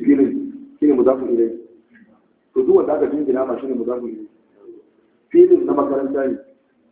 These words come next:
Kaga an jingina makaranta ne ya mallaki filin. Ko? To, shi filin ana kiran shi mudaf.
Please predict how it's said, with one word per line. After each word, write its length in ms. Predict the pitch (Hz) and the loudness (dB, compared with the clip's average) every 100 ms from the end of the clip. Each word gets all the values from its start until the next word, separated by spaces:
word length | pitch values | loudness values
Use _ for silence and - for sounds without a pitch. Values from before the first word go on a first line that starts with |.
| _ _ _ _ _ _ _ _ - | _ _ _ _ _ _ _ _ -6
Kaga 180 | 131 135 | -4 -2
an 120 | 151 156 | 0 0
jingina 340 | 160 135 135 | 2 2 2
makaranta 600 | 139 151 156 156 151 156 | 2 2 2 2 0 0
ne 80 | 143 | 0
ya 80 | 139 | 2
mallaki 520 | 135 120 - - 359 - _ _ _ | 2 0 0 -4 -12 -14 _ _ _
filin. 500 | - 277 277 - - - - _ _ _ _ _ _ _ _ - | -4 0 2 0 -4 -14 -20 _ _ _ _ _ _ _ _ 2
Ko? 380 | - 87 - - - - 113 110 - _ _ _ | 2 2 -2 -10 -16 -18 -20 -20 -20 _ _ _
To, 120 | - | -8
shi 240 | 135 349 - - - | -4 0 0 -2 -2
filin 240 | 196 202 175 | 2 4 4
ana 220 | 170 - | 2 4
kiran 160 | 156 147 | 4 2
shi 60 | 123 | 2
mudaf. 540 | 120 135 - - | 2 2 0 -6